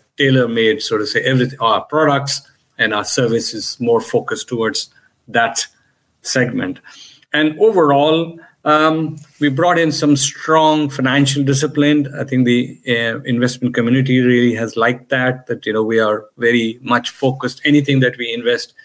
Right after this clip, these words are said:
is within our guide rails of our, of our strategy. And we have improved our operational and innovation capability through lots of investment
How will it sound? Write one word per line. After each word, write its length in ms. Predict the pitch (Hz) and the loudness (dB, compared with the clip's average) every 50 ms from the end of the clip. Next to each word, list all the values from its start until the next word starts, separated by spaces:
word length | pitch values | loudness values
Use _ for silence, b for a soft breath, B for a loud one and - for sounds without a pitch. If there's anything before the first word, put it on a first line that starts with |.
| b b b | b b b
is 120 | - 135 135 | -4 -2 -2
within 300 | 123 120 123 123 120 117 | -2 -2 -2 -2 0 0
our 180 | 117 117 113 | 0 -2 -2
guide 320 | 104 - 117 117 120 120 113 | -2 -2 -2 0 0 0 -2
rails 300 | 107 117 117 113 107 - | -2 0 0 0 -2 -4
of 160 | 110 101 - | -8 -8 -6
our, 260 | 117 110 107 104 - - _ _ _ _ - | -4 -4 -4 -6 -8 -14 _ _ _ _ -8
of 120 | - - - | -8 -4 -4
our 80 | 117 110 | -4 -4
strategy. 640 | - - - 147 151 160 156 139 156 151 151 139 139 B B B B B B B B | -4 -4 -2 0 0 0 2 2 2 0 0 0 -4 B B B B B B B B
And 300 | - 120 117 117 117 107 | -4 -2 -2 -2 -2 0
we 60 | 113 | 2
have 120 | 117 113 110 | 2 2 2
improved 480 | 113 110 - - 143 147 131 120 135 | 0 -2 0 2 4 4 4 4 2
our 300 | 113 110 110 110 110 113 - | 2 2 2 0 -2 -2 -4
operational 720 | 131 123 - 113 117 117 113 - - 127 120 117 117 127 131 - | -6 -6 -2 -2 -2 -2 -2 -2 -2 0 0 0 0 -2 -4 -4
and 240 | 120 117 113 113 113 | -4 -4 -4 -4 -4
innovation 480 | 120 113 117 123 127 117 120 120 110 | -4 -2 0 0 0 0 -2 -2 -4
capability 600 | 98 120 117 101 - 101 110 113 113 107 113 110 101 | -4 -4 -4 -4 -4 -6 -4 -2 -2 -2 -2 -6 -6
through 260 | - - 120 107 107 | -6 -8 -8 -4 -2
lots 220 | 113 110 - - | -2 -2 -2 -4
of 160 | 117 101 - - | -6 -8 -10 -14
investment 600 | - 120 104 107 120 117 - - 110 107 107 104 | -14 -12 -6 -4 -4 -4 -4 -6 -8 -12 -12 -14